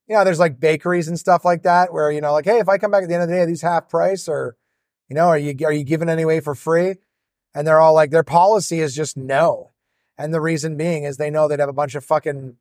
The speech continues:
squirrels and seagulls waiting. And I mean human versions of these, of course. I'm like, people, "Squirrels and seagulls?" Well, of course they would, but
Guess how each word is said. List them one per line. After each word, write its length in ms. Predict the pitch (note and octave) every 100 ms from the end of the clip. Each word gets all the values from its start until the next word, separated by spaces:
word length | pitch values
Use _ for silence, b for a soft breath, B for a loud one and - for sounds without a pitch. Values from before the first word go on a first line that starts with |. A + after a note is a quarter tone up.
| _ _ _ _
squirrels 640 | - - - E3 E3+ E3
and 140 | D3 C#3
seagulls 760 | - F#3 F#3 E3+ C#3+ C#3+ C#3+
waiting. 520 | C#3+ D#3+ D#3 D#3 D#3 D#3
And 120 | D#3+
I 60 | D#3+
mean 200 | D#3+ C#3+
human 340 | D3 C#3+ C#3
versions 320 | B2+ B2+ B2+
of 80 | B2
these, 160 | C3 B2+
of 100 | A#2+
course. 280 | B2 C3 -
I'm 60 |
like, 140 | C3 - _ _ _
people, 160 | - B2
"Squirrels 380 | - G#3 C4+
and 120 | D3 A#2+
seagulls?" 520 | A#3+ A3 C#3 C#3 - _ _ _ -
Well, 120 | C#3
of 100 | C3+
course 220 | F3 E3
they 100 | C#3+
would, 320 | D3 D3 C3+
but 280 | C3 C#3 C3